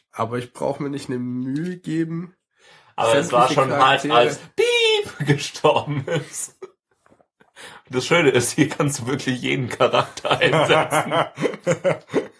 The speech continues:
Speaker 3: Ja, vor allem wie. Also nicht nur das, sondern wie.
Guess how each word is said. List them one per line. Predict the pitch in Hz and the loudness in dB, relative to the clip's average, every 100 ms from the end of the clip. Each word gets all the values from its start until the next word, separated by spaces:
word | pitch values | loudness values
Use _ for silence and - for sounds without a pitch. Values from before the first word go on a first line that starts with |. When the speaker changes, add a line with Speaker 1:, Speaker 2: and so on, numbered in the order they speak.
| _ - _ _ _ _ _ _ _ _ _ | _ -20 _ _ _ _ _ _ _ _ _
Speaker 3:
Ja, | 123 139 139 | 2 4 4
vor | 127 143 | 2 2
allem | 135 143 147 127 117 | 2 2 0 -4 -4
wie. | 170 226 165 95 85 _ | 0 2 0 -2 -6 _
Also | - 110 | -8 -4
nicht | 139 127 | -4 -2
nur | 143 127 | 0 2
das, | 117 151 170 | 4 2 0
sondern | 143 135 127 120 | 2 2 2 -2
wie. | 180 196 95 | -2 -2 -4